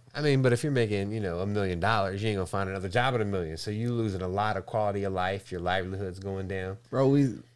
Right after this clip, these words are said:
Speaker 2: a lot of us done came from that quality of life. And so it's like, we back at square one. We always have, you know, we always looking up.
Speaker 1: We gotta start over,
Speaker 2: I
Speaker 1: huh?
Speaker 2: think y'all just be like, "Oh, man, my life is just horrible.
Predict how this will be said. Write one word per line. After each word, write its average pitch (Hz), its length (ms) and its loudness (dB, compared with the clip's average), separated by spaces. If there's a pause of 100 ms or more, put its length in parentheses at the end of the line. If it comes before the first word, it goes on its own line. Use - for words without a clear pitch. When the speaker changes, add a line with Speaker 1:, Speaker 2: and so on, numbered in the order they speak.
(200)
Speaker 2:
a 120 80 0
lot 151 200 10
of 139 120 6
us 110 140 2
done 117 120 0
came 139 320 6
from 123 260 2
that 107 160 4
quality 110 360 6
of 104 120 4
life. 101 360 4
And 98 180 -2
so 110 240 4
it's 110 220 2
like, 110 280 2 (480)
we 120 60 0
back 131 300 6
at 113 80 4
square 135 280 8
one. 120 360 6 (600)
We 156 120 10
always 165 380 10
have, 151 360 8 (260)
you 135 120 2
know, 135 340 4 (420)
we 147 120 6
always 156 280 10
looking 123 280 6
up. 107 240 2 (260)
Speaker 1:
We 110 120 -4
gotta 104 140 4
start 110 260 6
over, 92 220 6
Speaker 2:
I 113 40 6
Speaker 1:
huh? 151 100 8
Speaker 2:
think 151 280 6 (140)
y'all 139 400 8
just 120 260 4
be 131 80 4
like, 123 220 8
"Oh, 123 300 4
man, 110 300 4
my 107 60 4
life 123 280 6
is 110 100 2
just 113 160 2
horrible. 123 680 8